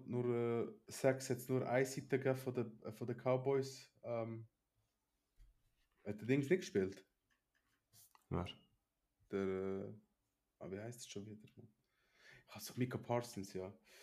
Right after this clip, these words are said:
Speaker 2: Doch.
Speaker 1: Ein Sack, mal ein Sack hat er gehabt. Nicht sch-, ah, ist der Einzige mit einem Sack, nicht schlecht. Okay, alright. Ja,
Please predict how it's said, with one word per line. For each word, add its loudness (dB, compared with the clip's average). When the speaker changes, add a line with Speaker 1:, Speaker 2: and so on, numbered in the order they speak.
Speaker 2:
Doch. 4
Speaker 1:
Ein 6
Sack, 4
mal 4
ein 6
Sack 0
hat -6
er -2
gehabt. -8
Nicht -6
sch-, -4
ah, 12
ist 10
der 12
Einzige 4
mit -2
einem 2
Sack, -2
nicht -6
schlecht. -6
Okay, -8
alright. 0
Ja, 4